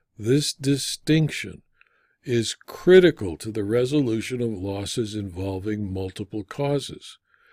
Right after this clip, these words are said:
Frequently, property losses occur which involve more than one peril that might be considered legally significant.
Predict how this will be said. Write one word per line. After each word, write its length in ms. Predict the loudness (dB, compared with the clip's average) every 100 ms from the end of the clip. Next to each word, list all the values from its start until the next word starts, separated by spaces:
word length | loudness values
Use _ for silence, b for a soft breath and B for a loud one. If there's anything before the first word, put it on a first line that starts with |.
| b b b
Frequently, 800 | _ 2 6 6 6 -4 0 -2
property 580 | -2 -2 -2 -2 0 0
losses 560 | 0 -2 -4 -4 -6 -6
occur 500 | -10 -6 -2 0 0
which 320 | -2 -4 -6
involve 580 | -8 -6 -4 -2 -2 -4
more 400 | -8 -2 2 4
than 220 | 2 0
one 300 | 0 -2 -4
peril 500 | -4 -4 -4 -12 -18 _ b b b b
that 180 | -4 -2
might 320 | -2 -4 -4
be 120 | -2 -2
considered 760 | 0 -2 -2 -4 -2 -2 -2
legally 640 | 0 0 0 -2 0 -2
significant. 880 | -2 -2 -2 0 0 0 -4 -6 -16